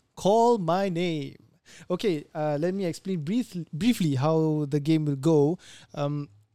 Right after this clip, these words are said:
we will be giving our guest an identity,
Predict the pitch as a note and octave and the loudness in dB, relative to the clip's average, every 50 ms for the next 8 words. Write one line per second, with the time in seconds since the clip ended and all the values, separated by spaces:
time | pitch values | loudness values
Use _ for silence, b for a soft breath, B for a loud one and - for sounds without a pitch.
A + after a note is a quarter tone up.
0 | _ _ _ - - - - _ _ - - - _ - E3 F#3+ A3+ B3 A#3 A3+ | _ _ _ -20 -20 -20 -20 _ _ -20 -20 -20 _ -4 -2 0 0 2 2 2
1 | G#3+ G#3 F#3+ D#3+ E3+ F#3+ F#3 E3 D#3 G#3 A3 G#3+ A3 F3 C#3+ C3+ B2+ C3 C#3+ C#3+ | 2 0 0 0 -2 -2 -4 -2 -4 -4 -4 -2 -4 -4 -4 -6 -6 -6 -6 -6
2 | C3+ D#3 E3 D3+ C3+ B2+ - - _ - _ D#3 C#3+ C#3+ C3+ C#3 C#3+ C#3+ E3 F#3 | -2 -2 -2 -2 -2 -4 -8 -14 _ -16 _ -12 -12 -10 -8 -8 -6 -2 -2 -2
3 | G3 F#3+ F3+ D#3 - D3+ C3+ A#2+ - | -2 -4 -8 -8 -8 -10 -10 -10 -14